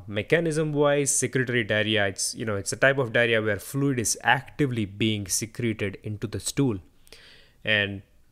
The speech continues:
can you name s-, few conditions which can cause secretory diarrhea? It can be, you know, infectious cause. Uh, apart from that, it can be V I pyoma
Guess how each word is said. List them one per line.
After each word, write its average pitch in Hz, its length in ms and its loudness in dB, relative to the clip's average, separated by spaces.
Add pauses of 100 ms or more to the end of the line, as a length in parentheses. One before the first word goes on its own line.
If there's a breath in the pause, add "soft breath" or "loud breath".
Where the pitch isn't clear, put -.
(360)
can 107 160 -4
you 104 60 -4
name 110 260 0
s-, - 180 -6 (160)
few 117 160 -2
conditions 131 460 -4
which 123 160 -8
can 123 180 -4
cause 127 220 0
secretory 127 420 -2
diarrhea? 123 360 0
It - 200 -6
can 107 160 -2
be, 101 220 -6 (200)
you 110 140 -6
know, 95 140 -8
infectious 120 640 0
cause. 104 400 -2 (500 loud breath)
Uh, 101 140 -2
apart 113 340 -2
from 101 220 -4
that, 101 140 -4
it 98 180 -8
can 101 180 -6
be 98 240 -8
V 107 280 0
I 123 100 2
pyoma 123 540 -2